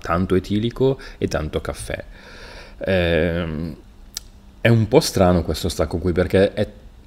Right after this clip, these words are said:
un po' squilibrato e mi sembra che si senta di più il dolce iniziale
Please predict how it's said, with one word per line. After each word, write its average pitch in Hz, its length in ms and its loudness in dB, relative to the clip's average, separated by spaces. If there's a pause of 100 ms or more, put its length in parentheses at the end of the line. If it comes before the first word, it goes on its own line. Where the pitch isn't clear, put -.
un 113 280 2
po' 123 160 8
squilibrato 104 960 4
e 101 80 0
mi 90 120 2
sembra 90 400 0
che 87 120 -6
si - 160 -4
senta 92 460 2
di 87 140 2
più 92 280 2
il 82 200 0
dolce 82 540 2
iniziale 80 880 0